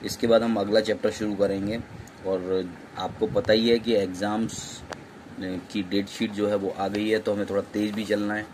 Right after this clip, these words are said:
ठीक है। जो भी तीन, three या four chapters हैं,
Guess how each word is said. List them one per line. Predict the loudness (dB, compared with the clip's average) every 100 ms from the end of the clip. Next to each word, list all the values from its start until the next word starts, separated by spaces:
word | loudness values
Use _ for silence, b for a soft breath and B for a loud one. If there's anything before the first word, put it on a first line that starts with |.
| -16 B B B -8 -6
ठीक | 0
है। | 0
जो | 0 -2
भी | -2
तीन, | -2 -4 -4 -8 -8
three | -2 4
या | 2
four | 2 -2
chapters | 0 -2 -2 -4 -4
हैं, | -4